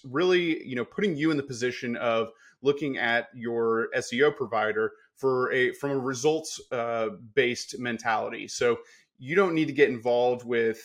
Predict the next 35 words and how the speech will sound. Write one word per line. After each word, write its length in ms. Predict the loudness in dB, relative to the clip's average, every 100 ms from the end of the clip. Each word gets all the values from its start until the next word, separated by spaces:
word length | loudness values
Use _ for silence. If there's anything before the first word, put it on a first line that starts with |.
| -10
you 100 | -6
know, 140 | -4
is 100 | -4
it 140 | -6 0
better 240 | 2 2
to 140 | -2 -8
do, 540 | -4 -2 -2 -2 -6 -10 _ -6
uh, 480 | -4 -2 -4 -6 -8 -12 -16
you 140 | -8 -8
know, 80 |
a 40 | -4
certain 320 | 0 0 0
linking 300 | -4 -4 -6
style, 520 | -4 0 0 2 2
or, 420 | 2 2 2 0 -4 -12 -6
you 80 | -6
know, 40 |
should 200 | -4 -4
we 80 | -4
do 240 | -4 -6
content 420 | -4 -6 -6 -6
this 220 | -6 -2 2
way 80 |
or 100 | 4
that 260 | 6 6 6
way? 220 | 2 2
It's 240 | 0 -4 2
really 300 | 4 4 4
all 260 | 2 2
about 320 | 2 2 2
results. 560 | -2 -2 0 2 0 -4
And, 340 | -4 -2 -2 -4 -16 _
you 80 | -2
know, 260 | 0 0 -6
y-, 240 | -18 -20